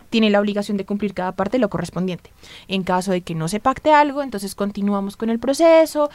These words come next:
se allegan las pruebas, se le dice, "Vea, esto es lo que está sucediendo", eh, pues el juez revisa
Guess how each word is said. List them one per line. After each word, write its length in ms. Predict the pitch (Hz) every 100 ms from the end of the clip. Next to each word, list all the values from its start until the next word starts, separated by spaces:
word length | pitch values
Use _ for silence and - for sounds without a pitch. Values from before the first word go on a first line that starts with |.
| - -
se 140 | -
allegan 360 | 226 190 175 170
las 200 | 165 -
pruebas, 540 | 226 233 226 214 202
se 100 | 196
le 80 | 175
dice, 160 | 180 175
"Vea, 260 | 180 170
esto 180 | 175 175
es 40 | 175
lo 80 |
que 80 | 170
está 140 | 175 170
sucediendo", 880 | 175 208 233 285 285 285 277 269 - - - -
eh, 400 | 196 180 165 -
pues 220 | 175 -
el 220 | 175 170
juez 340 | 170 175 170 -
revisa 760 | 170 175 220 254 254 240 233